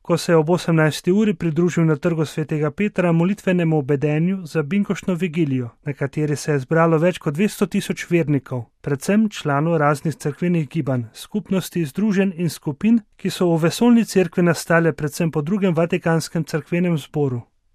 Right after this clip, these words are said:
V popoldanskem delu so svoja pričevanja o zavzetem in pristnem življenju po evangeliju pripravili predstavniki različnih gibanj, skupin in združenj. Ob navzočnosti papeža Frančiška pa sta pričevala Pavel Bati,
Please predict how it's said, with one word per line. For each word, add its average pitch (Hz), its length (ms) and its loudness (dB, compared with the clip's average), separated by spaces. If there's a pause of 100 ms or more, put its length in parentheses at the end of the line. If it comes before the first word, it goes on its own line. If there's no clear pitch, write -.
(140)
V 147 80 -8
popoldanskem 139 800 0
delu 185 220 2
so 160 180 -2
svoja 156 240 0
pričevanja 151 720 0
o 135 80 0
zavzetem 151 640 0
in 143 120 2
pristnem 170 440 -2
življenju 147 520 0
po 147 140 -4
evangeliju 170 680 0 (120)
pripravili 151 580 -2
predstavniki 160 720 -2
različnih 151 600 -2
gibanj, 185 380 -2 (120)
skupin 196 640 -4
in 190 140 0
združenj. 135 480 -4 (420)
Ob 147 140 -8
navzočnosti 151 680 -2
papeža 135 440 -4
Frančiška 160 580 -6
pa 151 120 -4
sta 151 200 -6
pričevala 147 640 -2
Pavel 135 400 -4
Bati, 139 460 -4